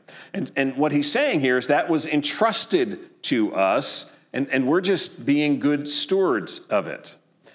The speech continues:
The point, though, I want you to see is, is in verse two, the fundamental requirement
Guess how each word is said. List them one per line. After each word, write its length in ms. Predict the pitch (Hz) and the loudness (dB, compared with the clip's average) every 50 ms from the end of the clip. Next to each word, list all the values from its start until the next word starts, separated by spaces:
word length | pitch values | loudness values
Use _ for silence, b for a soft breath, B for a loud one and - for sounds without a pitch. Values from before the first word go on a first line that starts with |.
| b b b b _ | b b b b _
The 60 | - | -18
point, 320 | - - 185 208 226 190 139 | -4 -2 0 0 0 -2 -2
though, 120 | 131 127 | 0 0
I 40 | 131 | 2
want 220 | 139 143 139 - | 0 0 -2 -2
you 60 | 127 123 | -4 -4
to 60 | 117 | -2
see 300 | - - 180 190 170 147 | 0 0 2 2 2 0
is, 180 | 131 113 - | 0 -2 -4
is 240 | - 135 123 - - | -4 -4 -6 -6 -6
in 180 | - 147 127 117 | -4 -4 -2 -2
verse 220 | 127 127 120 - | -2 -2 -4 -4
two, 640 | - - - 220 220 156 120 104 101 107 107 B B B B B B B B B B B B B B B B _ _ _ | -6 -6 -6 -4 -2 0 0 0 0 -2 -4 B B B B B B B B B B B B B B B B _ _ _
the 60 | - | -10
fundamental 920 | - - - - 170 190 208 - 190 170 160 156 151 147 147 143 147 - - - - - _ _ _ _ _ _ _ - _ _ _ - | -10 -2 0 2 2 2 2 2 2 2 2 2 2 2 0 -2 -4 -10 -14 -18 -20 -20 _ _ _ _ _ _ _ -20 _ _ _ -20
requirement 960 | - - - - - 180 185 196 185 156 127 107 92 80 82 - - - - | -16 -14 -12 -8 -4 -2 0 2 2 2 2 0 -2 -4 -6 -8 -12 -14 -16